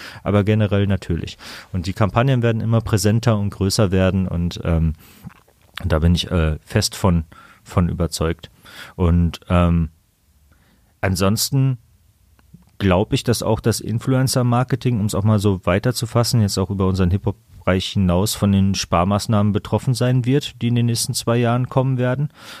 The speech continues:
Auch, ähm, ob das dann jetzt, äh, richtig oder falsch ist, aber da wird gespart werden und da wird öfter auch an Influencern gespart werden und die Preise werden zurückgehen. Ich glaub, man sollte da, äh,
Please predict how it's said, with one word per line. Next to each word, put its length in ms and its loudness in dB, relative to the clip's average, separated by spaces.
Auch, 400 0
ähm, 440 4
ob 180 -4
das 180 -2
dann 160 2
jetzt, 340 -2
äh, 340 0
richtig 320 0
oder 180 0
falsch 280 0
ist, 160 0
aber 160 2
da 160 0
wird 180 -2
gespart 480 -2
werden 240 0
und 80 0
da 140 0
wird 140 0
öfter 280 -2
auch 140 -2
an 80 0
Influencern 580 0
gespart 420 0
werden 280 2
und 240 0
die 80 -4
Preise 420 0
werden 220 2
zurückgehen. 600 0
Ich 140 -4
glaub, 220 -2
man 160 2
sollte 260 0
da, 520 2
äh, 20 0